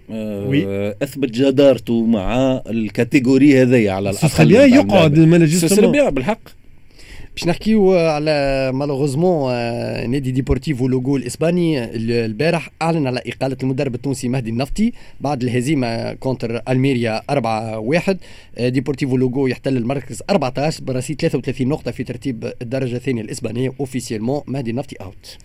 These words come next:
Speaker 2: Euh, ça fait partie d'une carrière d'entraîneur.
Speaker 1: Ouais.
Speaker 2: معناها كيما
Speaker 1: مسار
Speaker 2: التعيينات،
Speaker 1: عادي.
Speaker 2: فوالا، كيما التعيينات، كيما الإقالات، les résultats ne suivent pas. Après, إن شاء الله il rebondit ailleurs au cas où.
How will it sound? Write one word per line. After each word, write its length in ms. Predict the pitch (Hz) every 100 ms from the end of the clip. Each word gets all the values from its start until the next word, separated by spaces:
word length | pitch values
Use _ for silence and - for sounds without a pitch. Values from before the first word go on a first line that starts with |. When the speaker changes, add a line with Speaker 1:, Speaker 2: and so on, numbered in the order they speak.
| - - - - -
Speaker 2:
Euh, 460 | 110 107 107 107 110
ça 60 | 117
fait 160 | 107 107
partie 280 | 107 - 123 120
d'une 140 | 117 113
carrière 320 | 107 120 117
d'entraîneur. 520 | 104 113 - 110 92 107
Speaker 1:
Ouais. 200 | 98 92
Speaker 2:
معناها 260 | 101 104 107
كيما 140 | 95
Speaker 1:
مسار 260 | 120 113 107
Speaker 2:
التعيينات، 340 | 107 95 101
Speaker 1:
عادي. 460 | 107 117 - 76 69
Speaker 2:
فوالا، 320 | 110 113 101
كيما 200 | - 131
التعيينات، 500 | 117 120 110 110 117
كيما 220 | - 117
الإقالات، 680 | 113 123 123 107 104 117 123
les 140 | 120 117
résultats 420 | 120 117 113 127
ne 100 | 117
suivent 320 | 104 - 104 -
pas. 240 | 110 120
Après, 260 | 101 - 123
إن 280 | 127 - -
شاء 160 | -
الله 140 | 123 117
il 40 |
rebondit 460 | 113 120 120 113 127
ailleurs 340 | 120 160 147
au 180 | 110 101
cas 160 | 127
où. 60 | 165